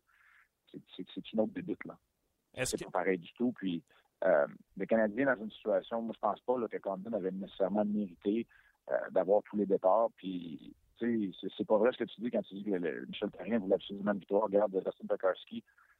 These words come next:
Speaker 1: les trois avaient disputé un bon match, puis il a eu la chance d'en disputer un autre. Ce que Michel Therrien cherche en ce moment, c'est de la stabilité devant le filet, puis un gardien de but qui va donner les arrêts, qui va permettre à l'équipe d'être dans le coup. Là, pour l'instant,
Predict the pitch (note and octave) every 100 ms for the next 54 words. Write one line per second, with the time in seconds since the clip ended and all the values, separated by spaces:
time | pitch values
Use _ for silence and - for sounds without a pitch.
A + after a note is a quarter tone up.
0 | _ _ G2 F#2+ A2 G#2+ G2 - - A2
1 | G2+ F2+ G2+ A2 - F#2 F2+ F#2 F#2+ F#2
2 | - A2 G2+ F2+ - G2+ F2+ F2+ G#2 -
3 | F2+ - G2+ G#2+ A2 - A#2+ A2 - F#2+
4 | G#2+ A2+ F#2+ F#2+ - G2 F#2+ F#2 A#2 G2+
5 | F#2+ - A2+ G2+ G2 F#2+ F#2+ G2+ - -
6 | F#2+ G2+ A#2+ A2 G2 F#2 - G2 - F2+
7 | A#2 F#2+ F2 G#2 C#3+ F#2+ F#2 E2+ - -
8 | - _ _ _ A2+ G#2+ G2+ G2 F2+ -
9 | A2